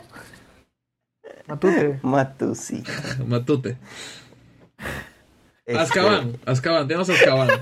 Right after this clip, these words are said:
Speaker 3: ¿Matute no es la cancha de Alianza?
Speaker 2: Sí.
Speaker 3: Puta madre, imbécil. No te burles de ese neófito del fútbol, ya, huevón.
Speaker 1: No, era porque sonaba parecido.
Speaker 2: Ya, ¿y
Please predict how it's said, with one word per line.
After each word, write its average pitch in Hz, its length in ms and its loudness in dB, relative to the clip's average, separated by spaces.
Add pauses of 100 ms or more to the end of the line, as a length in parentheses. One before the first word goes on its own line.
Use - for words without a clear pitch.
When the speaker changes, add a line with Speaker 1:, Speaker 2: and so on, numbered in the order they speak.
(240)
Speaker 3:
¿Matute 294 420 2
no 247 120 2
es 269 60 2
la 269 180 2
cancha 233 420 2
de 127 600 4 (120)
Alianza? 160 600 4 (1160)
Speaker 2:
Sí. 117 200 0 (260)
Speaker 3:
Puta 131 200 -2
madre, 127 240 2 (100)
imbécil. 123 400 2 (1080)
No 208 160 2
te 233 100 4
burles 233 380 4
de 214 80 4
ese 208 200 2
neófito 196 380 0
del 147 140 4
fútbol, 135 420 2
ya, 131 140 2
huevón. 131 440 0 (1040)
Speaker 1:
No, 302 240 6
era 285 240 6
porque 233 340 2
sonaba 208 500 0
parecido. 170 760 -2
Speaker 2:
Ya, 139 240 2
¿y 117 560 -2